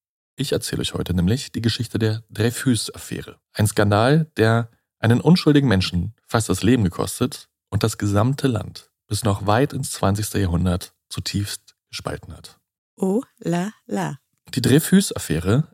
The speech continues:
Speaker 1: ist die Geburtsstunde der berühmten Anklage J'accuse, aber auch ein trauriges Beispiel dafür, wie weit verbreitet Antisemitismus in Europa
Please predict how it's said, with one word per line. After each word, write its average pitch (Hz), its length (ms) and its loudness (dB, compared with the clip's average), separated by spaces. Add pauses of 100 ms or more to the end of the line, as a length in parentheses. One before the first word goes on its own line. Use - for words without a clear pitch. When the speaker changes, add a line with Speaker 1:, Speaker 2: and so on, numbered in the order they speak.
Speaker 1:
ist - 280 -4
die 117 80 2
Geburtsstunde 131 580 2
der 113 120 2
berühmten 110 400 0
Anklage 95 640 0 (360)
J'accuse, 104 760 -2 (460)
aber 104 580 0
auch 98 120 -6
ein 104 120 4
trauriges 127 520 0
Beispiel 95 360 0
dafür, 87 500 -2 (300)
wie 113 220 0
weit 101 220 0
verbreitet - 520 -4
Antisemitismus 95 840 -2
in - 80 -6
Europa 85 500 -2